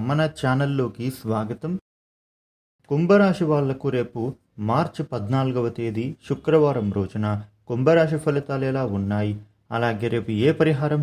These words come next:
చేసుకోవాలి అనేటటువంటి పూర్తి వివరాలను ఇప్పుడు మనం ఈ వీడియోలో వివరంగా తెలుసుకుందాము. ఈ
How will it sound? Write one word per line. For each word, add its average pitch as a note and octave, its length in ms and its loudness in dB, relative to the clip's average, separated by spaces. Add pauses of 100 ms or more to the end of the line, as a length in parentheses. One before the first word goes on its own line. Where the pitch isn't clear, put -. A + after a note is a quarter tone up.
(120)
చేసుకోవాలి G#2+ 680 -4 (360)
అనేటటువంటి A#2 720 -2
పూర్తి C#3+ 380 -4
వివరాలను C#3 600 0 (420)
ఇప్పుడు E3+ 320 -2
మనం D#3+ 260 2
ఈ - 40 2
వీడియోలో C#3 520 2
వివరంగా A#2+ 580 -2
తెలుసుకుందాము. G#2 760 -2 (440)
ఈ D3 100 2